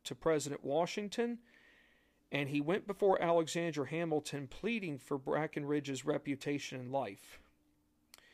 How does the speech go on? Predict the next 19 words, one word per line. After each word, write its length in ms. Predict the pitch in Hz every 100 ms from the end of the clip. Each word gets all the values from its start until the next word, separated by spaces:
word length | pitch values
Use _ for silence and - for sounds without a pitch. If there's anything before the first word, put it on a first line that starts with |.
| - - - - _ _ _ _ _ _
The 160 | 151
letter 400 | 147 165 202 196
that 200 | 180 170
the 80 | -
Nevilles 480 | 143 156 160 143 -
had 440 | - 175 135 135 135 _ _ _ -
did 260 | 143 160 190
contain 540 | - 180 - 165 165
sensitive 800 | 156 - - 170 - 143 156 147 -
information 720 | 156 151 143 139 147 143 139
against 460 | 131 143 156 - -
Mister 300 | 139 - 139
Brackenridge 960 | 135 147 147 131 113 107 - - - - _ _ _ _ _ _ _ _
in 140 | 165 151
the 60 | 139
form 400 | 175 180 190 196
of 200 | 127 - _ _ -
conspiratorial 1160 | 151 131 - - 170 185 185 175 175 165 151
content. 800 | 151 - 180 170 - 90 - -